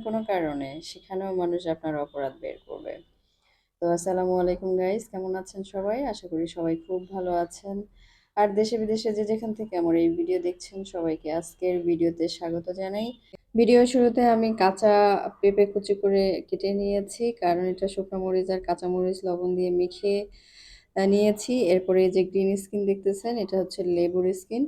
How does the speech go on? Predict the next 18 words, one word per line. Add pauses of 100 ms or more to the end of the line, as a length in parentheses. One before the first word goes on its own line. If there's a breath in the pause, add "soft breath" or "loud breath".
(440 soft breath)
এর
সাথে
একটু
লবণ
দিয়ে
নিয়েছি,
কারণ
আমার
মনে
হচ্ছিল
যে
লবণ
একটু
কম (100)
হবে।
আর
সাথে
বিট